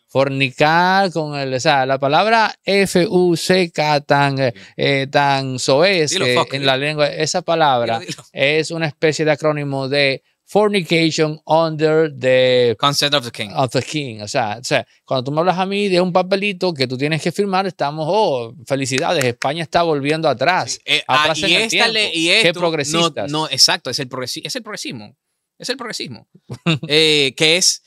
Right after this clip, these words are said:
Speaker 2: lo contrario a lo que dice su palabra, que es una, un neolenguaje que usa la izquierda cada rato, que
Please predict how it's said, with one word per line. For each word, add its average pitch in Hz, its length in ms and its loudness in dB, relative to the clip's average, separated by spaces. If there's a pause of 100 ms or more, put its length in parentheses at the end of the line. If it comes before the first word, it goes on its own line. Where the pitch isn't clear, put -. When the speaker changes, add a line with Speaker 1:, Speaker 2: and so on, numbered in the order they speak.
(120)
Speaker 2:
lo 160 140 0
contrario 175 440 0
a - 20 -4
lo 175 60 -2
que 165 80 -6
dice 165 140 -8
su 156 100 -12
palabra, 190 320 0
que 143 80 -10
es - 80 -6
una, 175 320 -2
un 165 100 -4
neolenguaje 170 460 2
que 156 100 -4
usa 151 140 -2
la 151 40 0
izquierda 143 200 2
cada 143 160 0
rato, 143 240 -4
que 143 260 -4